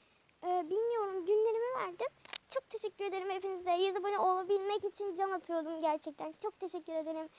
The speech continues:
Sizleri çok seviyorum. Ee, arkadaşlar abone olduğunuz için hepinize çok teşekkür ederim. Görüşmek dileğiyle.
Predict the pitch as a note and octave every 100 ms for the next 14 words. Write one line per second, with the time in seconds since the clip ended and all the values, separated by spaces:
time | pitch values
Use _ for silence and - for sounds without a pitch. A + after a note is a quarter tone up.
0 | _ _ F#4 F4+ E4+ G#4 G#4 - E4 D4+
1 | D4 D4 D4+ _ _ _ _ _ E4 E4
2 | - F#4 F4+ F4 F#4+ E4+ F#4 G#4 G4+ F4+
3 | F#4 F#4+ F4+ E4+ F#4+ A4 A4 G4 E4+ -
4 | G#4+ - E4+ D#4 - D4 C#4 C#4+ - _
5 | _ G4 F#4 G4 F#4+ - D#4+ C#4+ C#4 C#4